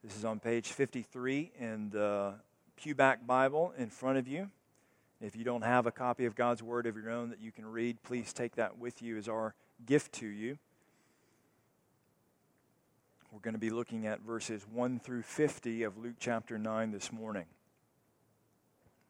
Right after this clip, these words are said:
Who do you believe that Jesus is?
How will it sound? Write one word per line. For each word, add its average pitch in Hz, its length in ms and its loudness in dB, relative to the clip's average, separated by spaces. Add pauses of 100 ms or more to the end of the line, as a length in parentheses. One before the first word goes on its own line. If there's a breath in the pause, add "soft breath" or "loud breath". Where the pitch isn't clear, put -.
(1900 loud breath)
Who 226 260 0
do 170 120 0
you 147 760 0 (260)
believe 131 840 4
that 123 200 2
Jesus 120 680 -2
is? 107 600 2